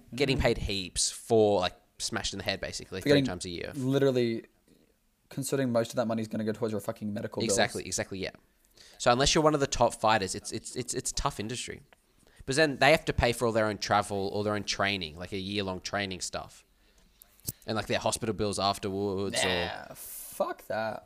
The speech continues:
Speaker 1: Yeah. <laughs> It's, it's, it's, yeah, it's, it's tough. And that's why it's, it's, like, so,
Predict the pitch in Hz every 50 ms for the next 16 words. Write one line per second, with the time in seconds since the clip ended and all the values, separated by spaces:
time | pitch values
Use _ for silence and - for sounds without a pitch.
0 | - 131 123 135 127 - - - _ _ _ _ _ _ _ _ _ _ _ _
1 | _ _ _ _ _ _ _ _ _ _ _ _ _ - - 160 - - - -
2 | - 120 - - 156 - - - 160 151 - - 220 302 277 92 98 - - -
3 | - - - - - 170 214 - - - - - - _ _ _ _ _ _ _
4 | _ _ _ _ _ _ _ _ _ _ _ _ _ _ _ _ _ _ _ _
5 | _ _ _ _ _ - 120 123 131 127 - 147 135 131 - - - 127 - -
6 | 117 113 - - - 113 107